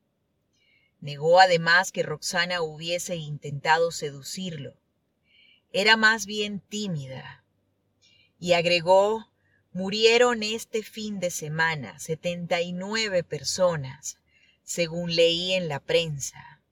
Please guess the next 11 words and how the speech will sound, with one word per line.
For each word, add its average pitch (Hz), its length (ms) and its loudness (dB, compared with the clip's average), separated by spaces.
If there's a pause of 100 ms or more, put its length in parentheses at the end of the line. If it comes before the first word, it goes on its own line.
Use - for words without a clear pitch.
(960)
¿Por 185 240 -2
qué 220 160 2
tanta 220 640 4
investigación 170 1300 -2
y 160 80 -6
cobertura 180 800 0
en 156 140 -6
los 147 180 -6
medios 175 380 -4
de 160 100 -6
comunicación, 143 1120 -8